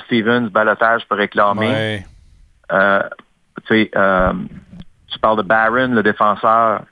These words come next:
Speaker 1: Justin Barron, cédé à Laval. Jordan Harris, gradin pour le match de ce soir. Euh, ça,
Speaker 2: Jacques
Speaker 1: c'est trois
Speaker 2: Haï.
Speaker 1: joueurs, là. Ça, c'est trois joueurs qui ont joué les deux derniers matchs, là.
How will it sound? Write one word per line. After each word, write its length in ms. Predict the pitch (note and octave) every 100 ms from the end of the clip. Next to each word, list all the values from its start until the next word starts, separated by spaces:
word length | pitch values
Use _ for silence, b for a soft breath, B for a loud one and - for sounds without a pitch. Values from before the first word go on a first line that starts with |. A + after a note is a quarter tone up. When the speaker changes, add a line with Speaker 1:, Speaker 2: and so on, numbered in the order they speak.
| B B B _ _ -
Speaker 1:
Justin 300 | G#2 - A#2+
Barron, 480 | G#2+ G#2 A#2 A2+ G2+ - _ - -
cédé 340 | C3 A2+ B2+
à 60 | A#2
Laval. 420 | G#2+ G#2 A2+ D#3 - - - - _ - b b b _ -
Jordan 440 | - C#3+ D3 C#3
Harris, 380 | C3+ B2 C3+ B2 - - - _ G2
gradin 500 | A#2+ A#2 A2+ A#2+ B2+
pour 140 | A2+
le 80 | A2
match 200 | A#2 G#2+
de 80 | G2+
ce 140 | G#2+
soir. 440 | - A2 C3+ E3+ D3 _ _ _ _ _ _ _ -
Euh, 480 | G2+ G#2 G#2 G2+ G#2
ça, 20 |
Speaker 2:
Jacques 220 | G#2+ -
Speaker 1:
c'est 80 | C3
trois 280 | A#2+ D#3 C#3+
Speaker 2:
Haï. 60 |
Speaker 1:
joueurs, 340 | B2 D3 G3 D#3+
là. 260 | C3+ D#3 - _ _ _ - -
Ça, 80 | C3+
c'est 120 | C#3
trois 280 | B2 D3 C#3+
joueurs 280 | C#3 E3+ F#3+
qui 80 | C#3
ont 100 | A#2
joué 220 | C3 D#3+
les 100 | C3
deux 100 | C3+
derniers 220 | B2+ A#2+
matchs, 340 | D3 G3 -
là. 140 | F#2